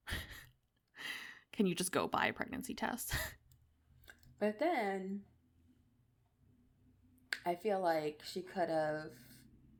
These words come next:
Speaker 2: just used the pregnancy test that showed more clearly then, I guess.
Speaker 1: She might have thrown it out.
Speaker 2: Yeah, I guess so.
Speaker 1: Yeah.
Speaker 2: I don't know. I hope, I hope, I don't know.
Speaker 1: I, I think that
Speaker 2: I'm
Speaker 1: she
Speaker 2: gonna be
Speaker 1: is
Speaker 2: naive.
Speaker 1: pregnant.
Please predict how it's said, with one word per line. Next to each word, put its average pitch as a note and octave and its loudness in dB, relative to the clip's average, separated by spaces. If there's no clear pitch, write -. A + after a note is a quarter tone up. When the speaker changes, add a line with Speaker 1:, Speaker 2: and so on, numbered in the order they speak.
Speaker 2:
just F3+ -4
used E3 -2
the D#3 -2
pregnancy D#3+ -4
test D#3 -2
that C#3 0
showed D#3 -4
more D3+ -2
clearly G3+ -2
then, D4+ -6
I D#4 -10
guess. E4 -4
Speaker 1:
She - 0
might E4 4
have E4+ 0
thrown G#3 4
it E3+ 0
out. D#3 0
Speaker 2:
Yeah, G3 -8
I G3 -8
guess D#3+ -8
so. D#3+ -6
Speaker 1:
Yeah. F#3+ 0
Speaker 2:
I - 2
don't C#4 -2
know. A#3 0
I G3 4
hope, A3+ -4
I G#3+ -2
hope, A3+ -4
I G3 -6
don't G3+ -12
know. F3+ -14
Speaker 1:
I, B3+ 12
I B3+ 12
think D#4+ 2
that - 2
Speaker 2:
I'm - 4
Speaker 1:
she - 2
Speaker 2:
gonna A#3 4
be A3+ 10
Speaker 1:
is G#3 12
Speaker 2:
naive. D#3 2
Speaker 1:
pregnant. C#3 10